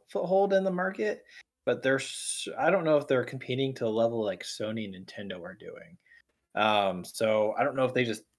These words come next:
they don't see a way out or a way to grow more, and they're try-, and then maybe opening up their entire catalog to other s-, uh, other consoles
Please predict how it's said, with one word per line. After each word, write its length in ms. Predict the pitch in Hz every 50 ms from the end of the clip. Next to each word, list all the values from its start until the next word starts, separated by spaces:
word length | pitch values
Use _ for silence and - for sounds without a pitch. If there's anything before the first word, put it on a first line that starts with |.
| _ _ _
they 100 | 113 110
don't 260 | 110 123 127 - -
see 680 | - - - - - 120 117 120 123 123 123 120 117 120 - -
a 100 | 101 104
way 400 | 104 101 110 113 117 117 120 -
out 380 | 98 101 110 120 127 - - -
or 180 | - 107 104 101
a 60 | 98
way 380 | 98 104 101 107 110 110 110 110 - - -
to 580 | 113 107 107 107 107 104 104 101 101 98 95 - - - 101 101
grow 400 | 101 101 104 110 117 113 110 107 -
more, 480 | 120 113 107 110 113 127 143 160 165 160 147 - - _ _
and 220 | 120 113 110 113 113
they're 140 | 113 107
try-, 320 | - - - - 117 117 110 - _ _ _ _ _ _ _ -
and 120 | 107 113 113
then 200 | 113 110 110 107
maybe 480 | 107 107 110 110 113 110 107 107 110
opening 420 | - 113 107 104 - 107 107 107 107
up 160 | 101 - _
their 160 | 104 101 98
entire 560 | 98 95 - - 110 107 107 101 98 98 98 - - - - - - _ _ _ _ _
catalog 720 | - - 117 120 120 117 110 107 107 104 104 101 101 95 - -
to 200 | - 113 104 104
other 160 | 104 101 101
s-, 180 | 95 - - - -
uh, 20 | 113 107 104 104 101
other 160 | 110 107 104 101
consoles 680 | - 113 113 113 110 - 107 104 101 101 101 - -